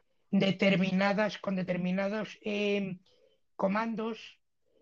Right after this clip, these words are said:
que no te filtre, pues, por ejemplo, páginas publicitarias, indicándole, pues, que la U R L contenga, eh, de-, una determinada palabra. La verdad que es una extensión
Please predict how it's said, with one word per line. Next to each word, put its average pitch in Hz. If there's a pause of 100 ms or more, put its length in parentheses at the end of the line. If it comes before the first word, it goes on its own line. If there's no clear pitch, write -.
(400)
que 226
no 208
te 208
filtre, 220
pues, 185
por 190
ejemplo, 196 (560)
páginas 185
publicitarias, 202
indicándole, 185 (460)
pues, 190
que 190
la 180
U 190
R 185
L 190
contenga, 185
eh, 185
de-, 190
una 185
determinada 180
palabra. 220 (400)
La 185
verdad 196
que 262
es 196
una 233
extensión 214